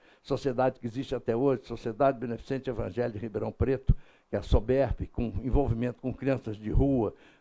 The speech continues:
com dependentes de drogas, com, ah, com pessoas que tinham um H I V, uma, uma série de coisas, creches, et cetera, e que ganhou projeção na cidade,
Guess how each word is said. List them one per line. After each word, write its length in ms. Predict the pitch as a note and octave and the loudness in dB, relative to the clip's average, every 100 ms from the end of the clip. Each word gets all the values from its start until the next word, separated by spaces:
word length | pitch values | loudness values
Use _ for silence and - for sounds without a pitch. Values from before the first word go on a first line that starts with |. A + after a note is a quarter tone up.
| _ | _
com 180 | C3 | -2
dependentes 720 | B2 B2 - A#2+ A2+ B2+ - G#2+ | 0 10 10 10 2 -4 -6 -10
de 140 | A2 | -8
drogas, 520 | G2+ C#3 C3+ G#2 A2+ | 2 4 4 2 -10
com, 320 | - B2+ A#2+ - _ _ _ | 2 4 4 -4 _ _ _
ah, 500 | C3+ A#2+ A#2 G#2+ G2 - _ _ | 0 2 2 0 -4 -12 _ _
com 240 | A#2+ A#2 G#2+ - - | -6 -6 -8 2 4
pessoas 500 | A#2+ - D#3 C3+ - | 4 0 -6 -6 -4
que 160 | B2+ | -6
tinham 260 | A2+ C3+ A#2+ | -4 -2 0
um 100 | A#2+ | 0
H 240 | A2+ C3+ | 2 2
I 80 | A#2 | 2
V, 280 | G#2 D#3 D#3+ | 4 4 6
uma, 180 | G3 - | 2 -6
uma 160 | - | -8
série 360 | A4 - B4 E4+ | -8 2 2 2
de 100 | D3+ | -8
coisas, 400 | - E3+ F3 - | 2 4 4 0
creches, 600 | - D#3+ F3+ E3 - C3+ | 0 4 6 4 0 -4
et 160 | C3 - | -4 4
cetera, 400 | E3 E3 E3+ C3+ - - _ | 4 6 2 -4 -10 -20 _
e 120 | F#3 | 0
que 220 | - F3+ - _ _ _ _ _ _ _ - | 0 -8 -10 _ _ _ _ _ _ _ 4
ganhou 300 | E3+ E3 E3+ | 8 10 10
projeção 540 | - D3 C#3 A2+ C3 | 10 8 2 0 0
na 140 | B2+ B2+ | 0 -4
cidade, 560 | - C#3+ C#3+ D#3 - | -4 2 4 4 -2